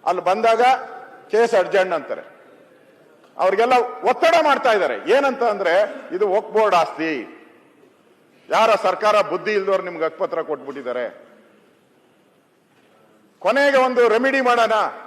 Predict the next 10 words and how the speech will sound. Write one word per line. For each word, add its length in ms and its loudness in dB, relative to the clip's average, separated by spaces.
ಏನ್ 180 2
ರೆಮಿಡಿ 320 2
ಅಂದ್ರೆ, 600 0
ನೀವು 180 -4
ಲೀಸ್ 340 0
ತಗೊಂಬಿಡಿ, 360 -2
ಮೂವತ್ತು 380 0
ವರ್ಷಕ್ಕೆ 300 -2
ಲೀಸ್ 260 -4
ಕೊಡ್ತೀರಿ, 360 -2